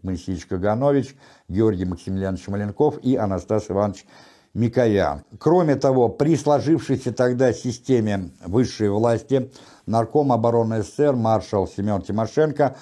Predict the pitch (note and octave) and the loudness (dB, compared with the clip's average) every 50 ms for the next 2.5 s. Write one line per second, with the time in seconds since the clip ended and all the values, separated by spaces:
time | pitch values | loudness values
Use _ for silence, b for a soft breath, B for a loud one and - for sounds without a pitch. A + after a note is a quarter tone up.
0 | B B B B _ A#2 A#2+ A#2 - D#3 C#3 - B2 A2+ C3 C#3 C3+ C3 A#2+ A#2+ | B B B B _ -2 0 0 0 0 0 0 0 2 2 4 4 4 2 2
1 | C3+ D#3 D#3+ D3+ D3 C#3+ C#3 B2 G#2+ G2+ - - - B2 A#2 G#2+ G2+ G2 F#2 - | 2 2 2 2 2 2 4 2 2 0 -2 0 0 2 2 2 2 0 -2 -2
2 | G#2+ A2 A#2+ B2 B2 A#2+ A2 G2+ F2+ - | -4 -2 -2 0 0 0 0 0 -2 -6